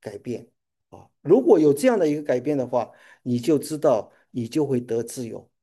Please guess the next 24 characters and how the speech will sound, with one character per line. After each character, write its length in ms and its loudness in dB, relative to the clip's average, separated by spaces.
如 220 2
果 100 6
有 120 6
这 120 0
样 120 4
的 100 2
一 20 4
个 120 4
改 180 0
变 160 -4
的 100 0
话， 300 -4
你 140 -2
就 160 4
知 180 -6
道 320 0
你 140 -4
的 100 2
生 240 0
命 220 -4
现 280 -4
在 120 -2
因 420 -4
着 500 -2